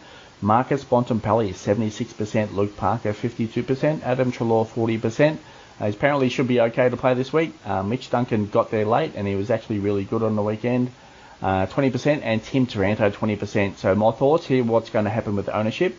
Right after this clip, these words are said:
I think reckon, I reckon Taranto's gonna get a big bump in ownership, Jep. Uh, Treloar might be the one to be traded out, even despite some ownership there as well.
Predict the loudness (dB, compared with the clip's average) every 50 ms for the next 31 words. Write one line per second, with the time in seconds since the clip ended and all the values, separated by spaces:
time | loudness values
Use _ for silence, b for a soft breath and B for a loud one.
0 | -2 0 2 2 2 2 0 0 -2 -4 -4 -4 -6 -10 -20 -20 -20 -8 -2 0
1 | 0 2 2 0 -2 -2 0 0 2 2 0 0 0 -2 -4 -2 -2 -2 -2 -2
2 | -4 -4 0 2 2 2 2 0 2 2 2 2 0 -4 -8 -10 -6 -6 -4 -6
3 | -6 -4 -4 -2 -2 -2 -2 -4 -4 -6 -2 0 0 0 0 -2 -8 B B B
4 | B B B B B B B B 2 4 4 6 6 4 2 0 0 -2 0 0
5 | 2 2 2 0 0 0 -2 -2 -2 0 -2 -2 -2 -2 -6 -6 -8 -4 -2 0
6 | 0 0 0 0 0 0 0 0 -2 -4 -2 -2 -2 -2 -4 -6 -6 -2 0 0
7 | 0 0 0 -4 -4 -4 -4 -4 -2 -2 -2 -2 -2 -2 -4 -4 -2 0 2 2
8 | 2 2 2 2 2 2 2 2 -2